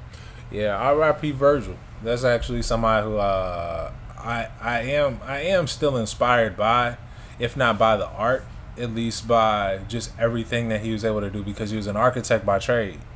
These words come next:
Went to school for architecture, and him taking that and just channeling it through so many different mediums of arts, like,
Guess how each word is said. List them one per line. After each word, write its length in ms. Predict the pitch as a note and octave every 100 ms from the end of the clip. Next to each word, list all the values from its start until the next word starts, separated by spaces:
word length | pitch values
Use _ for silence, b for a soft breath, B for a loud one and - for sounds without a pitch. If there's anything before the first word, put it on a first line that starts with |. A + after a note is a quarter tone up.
| - - - - - - - - - - - - G2+
Went 140 | A#2+
to 80 | B2
school 200 | - C3
for 140 | A#2
architecture, 880 | G#2+ A#2 A#2 - A#2 A2+ A#2 A2+ A2
and 520 | G#2 G#2+ G#2 G2 F#2 F2+ - B B B B B -
him 200 | A#2+ A2+
taking 400 | A#2+ A2 A2+ A2
that 300 | A2 A2 -
and 180 | G#2+ G2+
just 260 | G2+ F#2 -
channeling 580 | - B2 A#2 A2+ A2
it 180 | A2 G#2
through 160 | A2 G2+
so 180 | - A2
many 160 | A2
different 320 | G#2+ G#2+ A2
mediums 440 | G#2+ A2 A2 G#2+ G#2
of 80 | G2+
arts, 440 | G#2 A2 G#2 - A2
like, 240 | G2+ F#2+